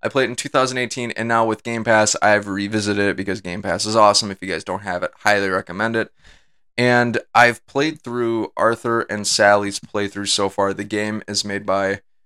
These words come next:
Compulsion Games along with Gearbox Publishing. Basically, what the game is about, for those of you who may be new to it, is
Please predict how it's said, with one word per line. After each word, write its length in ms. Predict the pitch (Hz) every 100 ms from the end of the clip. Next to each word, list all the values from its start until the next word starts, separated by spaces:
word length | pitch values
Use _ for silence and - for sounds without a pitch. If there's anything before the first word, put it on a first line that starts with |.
| _ _ _ _ _
Compulsion 500 | - 147 165 139 127
Games 320 | 110 113 110
along 360 | 117 107 104 104
with 180 | 101 -
Gearbox 400 | 104 101 95 -
Publishing. 460 | 98 98 - 101
Basically, 420 | 98 123 123 - 117
what 160 | 107
the 60 | 107
game 260 | 104 104
is 140 | 107 101
about, 340 | 101 95 95
for 100 | -
those 280 | 98 98 95
of 40 |
you 220 | 98 98 95
who 400 | - 101 95 76 -
may 200 | 87 92
be 200 | 92 82
new 200 | 95 147
to 220 | 147 120
it, 140 | 113 -
is 340 | - 107 107